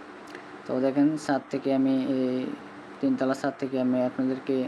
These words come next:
এই ভিউটা দেখাচ্ছি। মাশাআল্লাহ অনেক সুন্দর ভিউ। তো বৃষ্টি পড়তেছে, এ,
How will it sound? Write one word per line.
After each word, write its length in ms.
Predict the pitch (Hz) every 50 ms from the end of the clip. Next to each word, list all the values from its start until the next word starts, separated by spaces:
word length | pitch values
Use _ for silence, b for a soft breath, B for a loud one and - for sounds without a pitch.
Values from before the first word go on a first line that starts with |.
| - -
এই 320 | 143 131 127 127 127 - - 139
ভিউটা 420 | 139 135 135 131 135 127 127 123
দেখাচ্ছি। 540 | 123 131 127 127 131 127 - - 143 143 180 - - - - - - - - - - - -
মাশাআল্লাহ 360 | 131 127 - - 135 131 135
অনেক 160 | 131 135 139 -
সুন্দর 280 | - 139 139 135 135
ভিউ। 360 | 131 131 135 131 131 147 180 202 - - - - - - - - - - - - - - - - - - - - - - - - - - - - - - - - - - - - - - - - - - - - -
তো 100 | - 135
বৃষ্টি 340 | 123 131 143 143 - - 147 -
পড়তেছে, 420 | 147 139 - - 139 - - 147 156
এ, 480 | 156 170 175 160 147 139 135 135 131